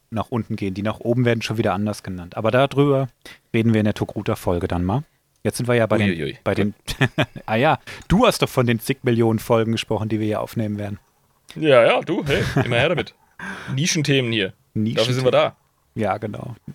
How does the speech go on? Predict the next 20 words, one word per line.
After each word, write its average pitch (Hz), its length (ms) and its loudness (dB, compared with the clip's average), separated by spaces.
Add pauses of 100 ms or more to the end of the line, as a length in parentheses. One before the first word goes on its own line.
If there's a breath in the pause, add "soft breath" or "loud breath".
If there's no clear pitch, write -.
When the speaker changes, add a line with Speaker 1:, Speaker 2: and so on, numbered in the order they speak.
Speaker 1:
Twi'leks 147 320 2
sind 117 140 0
jetzt, 113 140 -2
glaub 107 120 0
ich, - 120 -6
kein 104 240 -4
Nischenthemen. 107 560 -6 (1200 soft breath)
Aber 180 240 4
gut, 190 320 2 (460 loud breath)
hier 131 120 -4
reden 185 140 2
wir 190 80 2
mal 170 140 4
ein 160 60 -2
bisschen 170 200 -2
darüber, 151 380 0
wo 143 80 2
die 139 120 -6
eigentlich 139 280 -2
herkommen. 104 400 -2